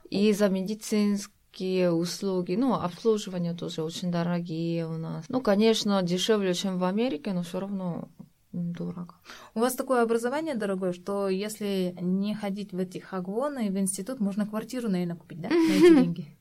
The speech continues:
Speaker 1: М, да.
Speaker 2: Тогда поэтому л-, люди здесь, некоторые корейцы, э, или образование дают, или квартиру. Или
Speaker 1: М.
Speaker 2: образование детям дают, или квартиру.
Speaker 1: Ну, я думаю, что обычно родители, они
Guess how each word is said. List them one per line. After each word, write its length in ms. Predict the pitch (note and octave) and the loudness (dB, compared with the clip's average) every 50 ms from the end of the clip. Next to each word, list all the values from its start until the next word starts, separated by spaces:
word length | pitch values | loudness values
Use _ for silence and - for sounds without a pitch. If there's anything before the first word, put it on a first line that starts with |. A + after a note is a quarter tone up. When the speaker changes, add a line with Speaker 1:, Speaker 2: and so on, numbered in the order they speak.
| _ _ _ A3+ | _ _ _ -6
Speaker 1:
М, 260 | G#3+ G#3 G3+ G3 F#3 | -4 -4 -4 -4 -4
да. 280 | F#3 D#3 D#3 D#3+ E3+ F3 E3+ - _ _ | -4 -4 -4 -4 -4 -8 -10 -14 _ _
Speaker 2:
Тогда 240 | - A3+ G#3 G#3 A#3 | -10 -6 -2 -2 -2
поэтому 720 | A#3 A#3 A3+ A3 A3+ A3+ A3+ A#3+ A3+ A3 A3 G#3 G3+ F#3+ F#3+ | -2 0 0 0 0 0 -2 -2 -2 0 0 0 0 0 -2
л-, 400 | F3+ F#3 - - - - - - | -2 -4 -8 -12 -14 -14 -10 -10
люди 520 | E3 F3+ G#3+ A#3 C4+ C#4 - C4 A#3+ A3 | -6 -4 -4 -4 -4 -6 -6 -6 -6 -4
здесь, 280 | F#3+ F#3 F#3 F#3 F#3 - | -2 -2 -2 -2 -2 -4
некоторые 360 | G3+ G3 F#3+ - - F#3 F3+ F3+ | -6 -8 -8 -6 -4 -4 -4 -4
корейцы, 580 | F#3 F#3 F#3+ G#3+ B3+ B3+ - - A3+ F#3+ F#3 - - - - - - D3+ _ _ _ _ - - - - - - | -6 -6 -6 -6 -6 -6 -8 -8 -8 -8 -8 -10 -14 -20 -20 -20 -20 -20 _ _ _ _ -20 -20 -20 -20 -20 -16
э, 500 | - - D#3 E3 F3+ - - - - - - - - - _ _ _ | -14 -10 -10 -8 -8 -10 -10 -12 -14 -16 -18 -20 -20 -20 _ _ _
или 200 | - A3 G#3+ G#3+ | -8 -6 -4 -2
образование 1160 | G#3+ G3 - - G3 F#3 G3 G3 F#3+ F#3+ G3+ G3+ G3+ A3 B3+ E4 F4 F4+ E4+ D4 A#3 F3+ F3+ - - | -2 -2 -2 -4 -4 -4 -2 -4 -4 -2 -4 -4 -2 -2 -2 -2 -2 -2 -4 -4 -4 -6 -8 -8 -6
дают, 500 | F#3+ F#3+ F#3 F3+ F#3 F3+ F#3 F3+ - - _ _ _ _ _ | -2 -2 0 0 0 -2 -4 -6 -10 -16 _ _ _ _ _
или 360 | - A3 A3+ A#3 A#3+ A#3+ A#3 | -10 -8 -6 -4 -4 -4 -2
квартиру. 500 | A#3 C#4 C#4 - - - G3 F#3+ F3+ E3 F3+ G3 | -2 -4 -6 -6 -6 -4 -2 -2 -2 -2 -4 -2
Или 140 | G3+ A3 A3 | 2 4 4
Speaker 1:
М. 60 | A3 G#3 | 4 4
Speaker 2:
образование 540 | G3 G3 G#3+ G3 G#3+ G#3 G#3 G#3 G3+ G3+ F#3+ | 2 0 -2 -2 -2 -2 -2 -2 -2 -2 -2
детям 340 | G3+ B3 D4 - E4 D4 | -2 -4 -4 -4 -6 -6
дают, 240 | B3 G3+ F3+ E3+ E3+ | -6 -6 -6 -6 -6
или 160 | - F#3+ G#3 | -6 -6 -6
квартиру. 440 | G#3 - - F#3 F3+ - - F3 F3 - | -6 -8 -8 -10 -8 -8 -10 -12 -10 -6
Speaker 1:
Ну, 300 | - G3+ G#3+ A#3 B3 B3+ A#3+ | -2 2 4 6 6 8 8
я 140 | F#3+ F#3 F3+ | 6 6 6
думаю, 300 | F#3+ G#3+ A3 A3+ A#3 A3+ | 6 4 4 4 4 4
что 180 | - - F3+ | 4 6 6
обычно 460 | E3+ F3 F#3+ G#3 G#3 - G#3+ G3 F#3+ | 6 6 4 2 0 2 2 2 2
родители, 540 | F#3 F3+ F3+ F3 G#3+ B3 D4 - E4+ D#4+ D4 | 4 2 2 2 0 -2 -2 0 0 2 4
они 400 | A#3+ F#3 E3+ F3 G#3 A#3+ C4 C4+ | 4 4 4 4 4 4 4 4